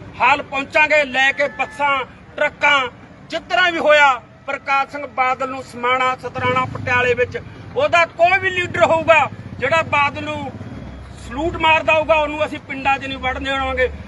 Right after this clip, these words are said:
ਜਮਹੂਰੀਅਤ ਤਰੀਕੇ ਨਾਲ ਉਹਦਾ ਕਾਲੀਆਂ ਝੰਡੀਆਂ ਨਾਲ ਉਹਨਾਂ ਨੇ ਮੈਂਬਰ ਦਾ ਵਿਰੋਧ ਕੀਤਾ ਜਾਊਗਾ। ਇਹਨੂੰ ਜੜ ਤੋਂ ਲਾ ਕੇ ਸਿਰੇ ਤੱਕ ਐਨ ਨਿਚੋੜ ਕੇ ਸਿੱਟਾਂਗੇ। ਹੁਣ ਕੌਮ ਨੇ ਤਹੱਈਆ ਕਰ ਲਿਆ,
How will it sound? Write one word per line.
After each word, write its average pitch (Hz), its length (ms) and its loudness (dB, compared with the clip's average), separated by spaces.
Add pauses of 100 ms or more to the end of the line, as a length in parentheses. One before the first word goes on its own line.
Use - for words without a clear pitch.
(120)
ਜਮਹੂਰੀਅਤ 330 840 0 (600)
ਤਰੀਕੇ 311 380 0
ਨਾਲ 294 260 2 (320)
ਉਹਦਾ 269 240 -2
ਕਾਲੀਆਂ 285 520 -2
ਝੰਡੀਆਂ 269 480 -2
ਨਾਲ 254 180 0 (180)
ਉਹਨਾਂ 285 240 -4
ਨੇ 285 100 -4
ਮੈਂਬਰ 254 440 -4
ਦਾ 247 160 -2 (360)
ਵਿਰੋਧ 311 300 4
ਕੀਤਾ 311 320 -6
ਜਾਊਗਾ। 285 340 -2
ਇਹਨੂੰ 285 160 -6 (140)
ਜੜ 262 160 -2 (120)
ਤੋਂ 302 120 -6
ਲਾ 277 140 0
ਕੇ 262 200 -6 (360)
ਸਿਰੇ 302 220 4
ਤੱਕ 294 320 -4
ਐਨ 311 540 0 (260)
ਨਿਚੋੜ 320 500 4
ਕੇ 330 180 0
ਸਿੱਟਾਂਗੇ। 311 420 -4
ਹੁਣ 277 200 -4 (280)
ਕੌਮ 277 260 -4
ਨੇ 285 120 -4
ਤਹੱਈਆ 269 380 0
ਕਰ 269 200 -2
ਲਿਆ, 262 240 0